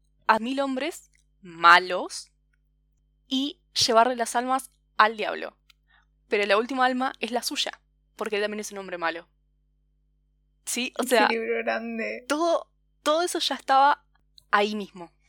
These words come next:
Speaker 1: Tipo, ya en ese, en el resumen del álbum, en, en la historia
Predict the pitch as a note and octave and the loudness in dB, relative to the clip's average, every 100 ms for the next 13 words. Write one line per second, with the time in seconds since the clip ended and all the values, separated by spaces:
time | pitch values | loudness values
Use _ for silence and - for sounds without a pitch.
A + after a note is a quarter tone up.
0 | _ _ _ - - A#3 A3 D4 C4 D4 | _ _ _ -18 -6 -4 -2 -2 0 -2
1 | - A#3+ A3+ A3+ G#3+ D#4 D4+ G#3+ A#3 B3+ | -2 -2 -2 -2 -4 -4 -4 0 0 0
2 | G3 F#3 - F#3+ F3+ _ A#3 C#4 D4 A3+ | -8 -12 -12 -12 -16 _ -6 -4 -4 -4